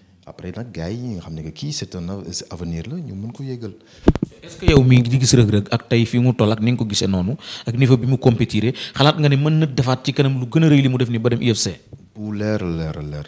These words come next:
Speaker 1: leer. Parce que xam nga combattant, da nga koy am ci yaram. Ak, euh, maanaam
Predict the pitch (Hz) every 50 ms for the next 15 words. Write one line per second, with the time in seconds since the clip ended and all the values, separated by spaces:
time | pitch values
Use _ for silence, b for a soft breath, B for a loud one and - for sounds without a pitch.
0 | - 73 73 71 - - - - _ - - - - - 104 92 107 104 110 120
1 | 123 123 123 123 120 - - - _ _ _ _ _ _ - 120 117 110 107 -
2 | - 87 76 - - _ _ _ _ _ _ b b b b b _ - 87 95
3 | 101 95 - 113 107 107 107 107 104 104 104 104 - - 92 90 90 90 90 87
4 | - - 92 85 78 82 80 76 69 - _ _ _ b b b b b b b
5 | b b b _ - 78 78 _ - - - 82 82 80 80 78 78 76 76 73
6 | 73 76 90 104 110 107 104 107 107 95